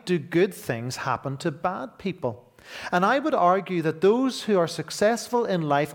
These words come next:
outside of Christ do not know the peace that we know. Because no amount of money can buy peace. No amount of property portfolio or qualifications can buy or give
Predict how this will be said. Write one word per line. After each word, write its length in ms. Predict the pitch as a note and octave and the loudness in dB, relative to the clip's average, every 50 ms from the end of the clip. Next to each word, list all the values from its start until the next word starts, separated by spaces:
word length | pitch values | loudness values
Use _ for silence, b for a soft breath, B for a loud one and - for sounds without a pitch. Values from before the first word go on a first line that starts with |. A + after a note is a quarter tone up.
| - - | -8 0
outside 580 | C#3 C#3+ F3 A3 - - - G3 F3 E3 D#3+ D3 | 2 2 2 2 0 -4 -2 -2 0 0 -2 -4
of 180 | C3 - - | -6 -10 -12
Christ 640 | - - - - G#3+ F3 B2+ B2+ - - - - - - | -18 -12 -4 -2 -2 -2 -2 -4 -8 -12 -12 -12 -14 -8
do 120 | _ D3+ C#3+ | _ -2 0
not 300 | C#3+ C#3+ D#3 E3 E3 - | 2 2 2 2 2 -2
know 240 | F#3 E3 D3+ C#3+ C3 | -2 0 0 0 0
the 100 | B2 B2 | 0 -2
peace 640 | - - - - A3 F3+ B2+ - - - - - - b b b b b b b b b b b _ | -4 -6 -12 -8 -8 -8 -8 -8 -10 -10 -10 -10 -12 b b b b b b b b b b b _
that 160 | - C#3 C3+ | -4 -4 -4
we 180 | C3+ B2+ C3 B2+ | 0 0 0 0
know. 360 | C3 C3+ D3+ D#3 A#2+ G#2+ A2+ A2 - - _ _ _ _ _ _ _ _ _ _ _ _ _ _ _ _ _ - | 0 0 0 0 0 0 -4 -8 -14 -20 _ _ _ _ _ _ _ _ _ _ _ _ _ _ _ _ _ -2
Because 260 | F3+ F3 F#3+ E3 C#3+ | 2 2 2 2 4
no 240 | F3 F3 F#3 G#3+ C4 | 2 4 4 6 4
amount 320 | C#4 B3 G#3 G3 F#3+ F3 | 4 4 2 0 2 0
of 100 | F#3 C3+ | -4 -4
money 500 | D3 D3+ D3+ E3 F#3+ F#3+ D3+ A#2+ B2+ C3+ | -2 -2 0 0 0 0 0 -2 -2 -4
can 280 | C#3 - - F#3+ F3+ E3+ | -4 -4 -2 -2 -2 -2
buy 580 | C3 - - D#3 E3+ G3 A3 A#3 A3 D3+ G#2 G#2 - - _ _ | -2 0 -2 -2 0 -2 -4 -4 -6 -6 -8 -10 -16 -20 _ _
peace. 560 | - - - G2 - - - - - - - _ _ _ _ B B B C3+ B | -16 -14 -14 -12 -10 -10 -10 -10 -10 -12 -14 _ _ _ _ B B B -2 B
No 280 | E3+ F3 G3+ A#3 C4+ | 4 6 6 8 6
amount 420 | C#4+ B3+ G#3 F#3+ G3+ G3+ G#3+ G3+ - | 4 4 4 2 2 2 2 0 -4
of 160 | E3 - - | -4 -6 -6
property 500 | - - G#3 G3+ G#3 G3+ G#3+ G3 G#3 G3+ | -4 2 2 2 2 2 0 -2 -2 -4
portfolio 920 | G3+ - - G#3+ G3+ G#3 - - - - A3+ A#3+ B3+ C4+ A3+ D3 A2+ G#2+ G#2 B B B B B | -6 -2 0 0 0 0 -4 -8 -4 -4 -2 -2 -2 0 0 0 0 0 -4 B B B B B
or 140 | - G3 F#3+ | 4 4 4
qualifications 1120 | - - - G#3 G#3+ G#3+ A3+ A3 - A#3 A3+ - - A#3 B3+ A#3 - - F#3 D#3 - - - | 2 2 4 4 6 6 4 2 0 -4 -6 -4 -4 -4 -2 -2 -2 -2 -2 -2 -4 -8 -8
can 280 | - - G#3 F#3+ E3 C3 | -2 0 0 2 0 -2
buy 560 | - - D#3+ D#3+ F3 F3+ F#3 F#3 F#3+ G3+ F#3+ - - - | 0 0 0 0 2 0 0 2 2 0 -2 -6 -14 -6
or 200 | - E3+ F3+ F#3+ | 0 2 2 2
give 500 | E3+ - - - D3 C#3 C#3 C#3 C3+ - | 0 -2 -2 0 2 2 2 2 -2 -6